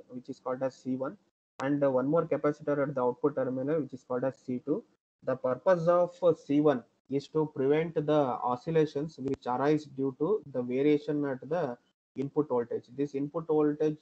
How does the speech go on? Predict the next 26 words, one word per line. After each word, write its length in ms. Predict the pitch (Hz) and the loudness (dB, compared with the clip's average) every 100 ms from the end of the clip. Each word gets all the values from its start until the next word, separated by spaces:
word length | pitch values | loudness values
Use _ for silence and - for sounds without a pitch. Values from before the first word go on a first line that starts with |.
| 147 | 0
uh, 80 | |
usually 520 | 143 131 135 156 156 147 | 0 0 0 0 2 0
it 100 | 147 | 0
would 200 | 139 139 | -4 -2
be 140 | 147 | -2
the 140 | 143 131 | -2 -2
output 420 | 123 127 143 139 | -2 -4 -8 -8
of 180 | 135 - | -10 -10
capacitor 540 | - 131 - 127 135 - | -10 -10 -10 -10 -8 -8
filter, 340 | 123 - 165 - _ _ _ - | -12 -8 -8 -10 _ _ _ -6
and, 220 | 135 156 | -2 0
uh, 280 | 156 151 151 | 0 2 0
the, 480 | 135 139 139 143 - - | 0 0 0 -2 -6 -10
uh, 360 | 131 127 127 123 | -8 -6 -6 -4
there 160 | 135 | -2
would 160 | 147 147 | 0 -2
be 100 | 170 | -4
some 220 | 160 143 | -6 -6
kind 240 | 143 147 151 | -2 -2 -2
of 180 | 151 | -4
oscillations, 800 | - 127 - 160 151 143 127 - - | -4 -6 -4 0 0 -2 -10 -12 -18
uh, 180 | 127 127 | -10 -6
in 200 | 123 123 | -6 -6
the 240 | 127 127 120 _ _ _ _ - - | -6 -8 -8 _ _ _ _ -18 -10
input 320 | 127 143 151 | -6 -2 -2
voltage. 420 | 131 127 127 196 | 0 -2 -2 -4